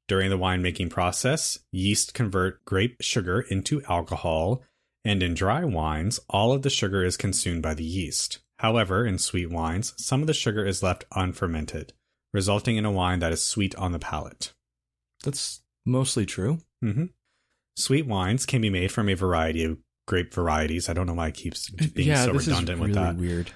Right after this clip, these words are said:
Speaker 1: Um, including Riesling, Muscat, and Chenin Blanc. Some sweet wines are also fortified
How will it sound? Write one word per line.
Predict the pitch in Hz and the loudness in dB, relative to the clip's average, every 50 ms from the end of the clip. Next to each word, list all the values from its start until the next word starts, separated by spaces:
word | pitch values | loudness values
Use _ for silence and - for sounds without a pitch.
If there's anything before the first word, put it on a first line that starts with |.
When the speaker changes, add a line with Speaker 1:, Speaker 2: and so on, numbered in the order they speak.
| _ _ - | _ _ 0
Speaker 1:
Um, | 113 104 101 101 101 - | 2 2 2 2 0 0
including | 117 120 - - 131 123 113 107 104 104 107 104 - - | 0 0 2 2 2 4 4 2 0 0 -2 -4 -4 -4
Riesling, | 127 92 101 101 - - - 131 127 127 123 127 123 | -2 -2 0 0 0 2 2 4 4 4 4 2 2
Muscat, | 107 101 101 120 117 - - - - 113 113 113 110 110 - - - - | 2 2 2 2 2 0 -2 0 2 4 4 4 4 2 0 -4 -6 0
and | 110 104 98 95 92 87 | 2 2 2 2 2 0
Chenin | - - 110 98 92 85 80 | 0 0 0 0 -2 -2 -2
Blanc. | 82 82 76 71 - - - - _ _ _ _ _ _ _ _ _ _ - | -2 -4 -4 -4 -6 -10 -18 -20 _ _ _ _ _ _ _ _ _ _ -10
Some | - - - 131 135 151 | -4 0 2 2 2 2
sweet | - - 147 131 110 | 2 2 0 0 0
wines | 113 107 104 107 120 147 156 - | 2 0 2 2 2 2 0 2
are | 113 107 98 | 2 2 4
also | 95 98 - - 104 | 4 2 2 2 0
fortified | 95 - 104 98 95 92 - - 101 92 90 92 95 - | 0 2 2 2 2 0 0 0 0 2 2 2 -2 -4